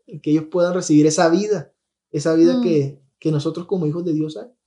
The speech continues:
Speaker 1: de la que estamos orgullosos y de la que nos debemos sentir orgullosos. Aun cuando el día sea malo, siempre hay un nuevo día y nos levantamos y tenemos la esperanza de que el Señor siempre va a renovar sus misericordias para con nosotros.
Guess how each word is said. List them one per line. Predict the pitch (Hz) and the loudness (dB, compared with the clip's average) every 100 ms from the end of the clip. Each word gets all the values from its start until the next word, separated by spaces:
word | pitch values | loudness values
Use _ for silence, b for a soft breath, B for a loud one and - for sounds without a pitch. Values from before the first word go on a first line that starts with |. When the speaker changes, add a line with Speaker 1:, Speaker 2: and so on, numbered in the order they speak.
| _ | _
Speaker 1:
de | - | -10
la | 147 147 | -8 -8
que | |
estamos | - 160 151 165 | -10 -6 -4 -4
orgullosos | 190 170 156 156 | -2 0 -2 -2
y | |
de | 180 | -6
la | 175 | -6
que | 165 | -6
nos | 151 | -4
debemos | 147 151 | -4 -4
sentir | 185 175 170 | -10 -8 -8
orgullosos. | 165 160 165 - _ _ _ - | -4 -4 -4 -10 _ _ _ -4
Aun | 165 | -2
cuando | 170 202 196 | 0 2 0
el | |
día | 170 196 | 2 0
sea | 196 | 0
malo, | 190 190 202 214 _ _ _ | 0 -2 -4 -10 _ _ _
siempre | - 180 185 185 202 190 | -6 -2 -2 -2 -6 -4
hay | 160 165 | -2 0
un | 170 | 0
nuevo | 170 170 170 | -4 -4 -2
día | 143 123 120 _ 135 | -2 -4 -12 _ -8
y | 160 | -4
nos | 151 | 0
levantamos | 156 147 147 156 160 180 | 2 0 0 -2 -2 -4
y | |
tenemos | 180 147 156 | -2 -2 -2
la | 175 | -4
esperanza | 180 160 151 151 | -2 -4 -4 -6
de | 175 | -8
que | 170 165 151 _ - | -6 -10 -10 _ -6
el | 160 | -4
Señor | 151 160 165 | -2 -2 -4
siempre | 170 208 196 196 | -6 -4 -4 -2
va | 185 | -2
a | |
renovar | 190 190 175 170 | -2 -2 -4 -4
sus | 196 | -6
misericordias | 185 170 165 156 151 156 | -8 -6 -6 -4 -8 -8
para | - 165 | -10 -12
con | 160 180 | -12 -16
nosotros. | 180 208 _ _ _ | -16 -20 _ _ _